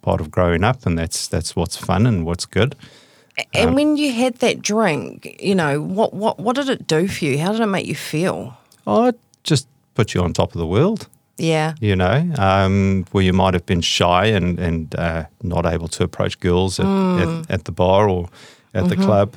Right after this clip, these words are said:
Speaker 1: where you shouldn't have been in the first place at that kind of
Speaker 2: Mm.
Speaker 1: age.
Speaker 2: Mm.
Speaker 1: Um, I, I can, I can confidently say that I would sneak into, uh, a place called White Horse Inn, which was, um, it,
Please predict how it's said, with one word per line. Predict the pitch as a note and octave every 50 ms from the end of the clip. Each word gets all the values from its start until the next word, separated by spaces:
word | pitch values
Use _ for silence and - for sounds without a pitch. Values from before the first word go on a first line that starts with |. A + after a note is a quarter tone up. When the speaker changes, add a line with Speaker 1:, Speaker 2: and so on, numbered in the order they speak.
| - -
Speaker 1:
where | - - - F#2 F#2 F#2 F2 E2 - - G2+
you | G2 F#2
shouldn't | - - A#2 G2 F2+
have | E2+ D#2+
been | G2 G2 G2+
in | F#2
the | F2 E2+
first | - - G2 G2+ G2+ -
place | - - F2 F2 E2+ - -
at | E2 -
that | - F#2 E2
kind | - G3 F2+ - F#3+
of | F3+
Speaker 2:
Mm. | - F2+
Speaker 1:
age. | G2 A2 G#2+ - - -
Speaker 2:
Mm. | -
Speaker 1:
Um, | F#3 G3+ G3+ F#3+ F2+ F2+ F2+ - -
I, | A#3 G2+ G2+ - B2 - G2+ G2+ G#2
I |
can, | - - - - -
I | A2 - A#2
can | - - - F#2
confidently | - - F#2+ F#2 E2+ - F#2 F2+ E2+ E2 - F2+
say | E2 - - G2+ F#2+ F#2
that | F2 F2+ F2 E2 - - - - - - - - - -
I | G2+ F#2+
would | F2+ F2+ E2+ -
sneak | - - - - G2+ G2+ G2 - -
into, | F2 E2+ E2 - - F2+ E2+ F2 F2 F2 F2 F2+ -
uh, | - F2+ E2 F2 E2+ - - -
a | - G#2+
place | - - G#2+ F#2+ -
called | - - F2+ F2 D#2
White | F2+ F#2 F#2 F2 - -
Horse | F2+ E2+ - -
Inn, | G2 F#2+ F2+
which | E2+ E2+ - -
was, | F2+ E2+ D#2 D2 - - F#2
um, | F2 E2+ E2+ E2+ E2 D#2 _ - - - - - - - - - - _ _ _ _ _ _ -
it, | A2+ A2 G2+ - -